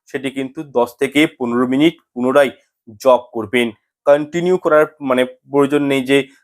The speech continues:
আ, অনেকক্ষণ করতে হবে। দশ থেকে পনেরো মিনিট যে জপ করতে পারেন, তাতেই হবেন। দেখুন, এতটুকু উপায় যদি আপনারা করতে পারেন বারোই মে সোমবার বুদ্ধ পূর্ণিমার দিন, তাহলে কিন্তু আপনার মনস্কামনা, আপনার ইচ্ছা অবশ্যই কিন্তু পূর্ণ হবে।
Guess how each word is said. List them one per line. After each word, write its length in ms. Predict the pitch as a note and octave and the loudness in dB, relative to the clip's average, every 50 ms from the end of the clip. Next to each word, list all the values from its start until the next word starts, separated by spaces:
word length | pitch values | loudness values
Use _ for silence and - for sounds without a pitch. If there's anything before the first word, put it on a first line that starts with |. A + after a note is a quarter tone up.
| _ - | _ -2
আ, 60 | - | 0
অনেকক্ষণ 520 | - - B2+ C#3+ E3 E3 E3+ - E3 D#3+ | 4 4 4 4 4 0 -2 -4 -4 -4
করতে 320 | D3+ - C3 B2+ - - A#2+ | -4 -4 -6 -6 -4 -4 -2
হবে। 240 | A2+ A#2 A2+ A#2 A2 | 0 0 0 2 2
দশ 200 | A#2 B2 A#2 - - | 2 0 -2 -2 -6
থেকে 160 | - C3+ D3 | -8 -8 -8
পনেরো 300 | C#3+ C#3+ - C3+ C3+ C#3 | -6 -6 -6 -4 -2 -2
মিনিট 160 | D3 D#3+ D#3+ D3 | 0 0 -2 -2
যে 80 | D3 | -2
জপ 220 | C3+ B2+ B2 A#2 - | -2 -2 -2 -2 -2
করতে 240 | - B2 B2 - C3 | -6 -8 -8 -8 -4
পারেন, 300 | - C3+ C3+ C#3+ D3+ D#3+ - _ _ _ _ _ - | 0 2 2 2 2 -2 -6 _ _ _ _ _ -2
তাতেই 300 | A#2+ A2+ - C3 B2+ A#2+ | -2 -2 0 -2 -4 -2
হবেন। 340 | - A#2 A2+ B2+ B2+ B2 A#2 - _ _ _ _ _ - | -2 -2 0 0 0 -2 -2 -6 _ _ _ _ _ -6
দেখুন, 280 | D3 D3 D3 E3+ E3+ D#3+ | -6 -4 -2 0 2 2
এতটুকু 400 | C#3+ D3 D3+ D#3 D#3 E3 E3 D#3+ | 2 2 0 -4 -4 -4 -4 -4
উপায় 220 | - D#3+ D3+ D3+ | -2 -2 -2 0
যদি 220 | D3 D3+ D3 D3+ | 0 -2 0 2
আপনারা 360 | D3+ C#3 B2+ - D3 C#3+ C#3 C#3 | 2 2 2 0 -2 -2 -2 -2
করতে 360 | - - B2 A#2+ - - B2+ | -2 -6 -12 -10 -12 -14 -4
পারেন 360 | - B2+ B2 B2 C3+ C3+ B2 - _ _ _ _ _ _ _ _ - - | 0 2 2 2 2 -2 -4 -8 _ _ _ _ _ _ _ _ -8 -2
বারোই 320 | A2+ A#2+ A#2 C3 C3+ C#3 C#3 | 0 2 2 2 0 -2 -4
মে 380 | C3+ C3+ C3+ C#3 C3+ C3+ - _ - | -4 -4 -4 -6 -6 -10 -14 _ -20
সোমবার 480 | - - B2+ A#2+ A#2+ A#2+ B2+ B2+ B2 | -14 -10 -8 -8 -4 0 0 0 0
বুদ্ধ 280 | B2+ A2+ A2+ A2+ G#2+ A#2+ | 0 -4 -10 -12 -14 -16
পূর্ণিমার 520 | - - B2+ B2 B2 B2 B2+ B2 A#2+ A2+ | -12 -10 -6 -4 -2 0 0 0 0 0
দিন, 320 | A2+ B2+ B2 C3 C3+ C3+ _ _ _ _ _ _ | -2 -2 -2 -2 -4 -8 _ _ _ _ _ _
তাহলে 220 | B2+ C3 C3 C#3+ | 0 2 2 0
কিন্তু 360 | C#3+ C#3+ D3 C#3+ C#3 D3 D3 C#3 | -2 -4 -6 -8 -6 -2 2 2
আপনার 380 | C3+ B2+ B2+ C#3+ D3 D3+ D3+ | 2 2 2 0 0 0 0
মনস্কামনা, 680 | C#3 B2+ B2 B2+ B2 - - A#2+ A2+ B2 B2+ B2+ B2+ B2 | -2 -4 -8 -10 -10 -6 -6 -4 -4 0 2 2 4 4
আপনার 320 | A#2+ - - C3+ C#3+ C#3+ C#3 - | 2 0 0 0 0 0 0 -4
ইচ্ছা 460 | B2 A#2+ - _ - - C3+ B2 - - - _ _ _ _ - | -10 -12 -12 _ 0 2 2 2 2 -2 -8 _ _ _ _ -4
অবশ্যই 420 | A#2+ A#2+ C3+ D3 C#3+ - - D3+ | -2 -2 -2 -4 -4 -4 -6 -6
কিন্তু 300 | D3+ D3 D#3 D3 D3 - | -6 -6 -8 -10 -10 -12
পূর্ণ 320 | - - A2+ G#2+ G#2+ A2 A2 | -14 -10 -8 -6 -6 -4 -2
হবে। 320 | G#2 A2+ G#2+ B2 A#2+ | -2 0 2 2 2